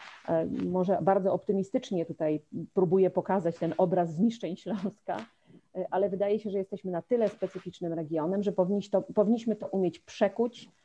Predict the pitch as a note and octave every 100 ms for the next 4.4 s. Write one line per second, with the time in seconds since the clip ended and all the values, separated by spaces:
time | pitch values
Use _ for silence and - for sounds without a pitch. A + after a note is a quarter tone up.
0 | _ - F3 F3 F#3+ F3 - F#3+ F3 D3
1 | C#3 D#3 D#3+ G3 F#3 E3+ D#3+ D3+ E3+ F#3+
2 | C4 - _ G3+ G#3 G3 G#3+ F#3 F#3+ F#3+
3 | F#3+ F#3 F#3 F3+ G3 - F#3+ F3+ F3 F3
4 | D#3+ F3 E3 D#3+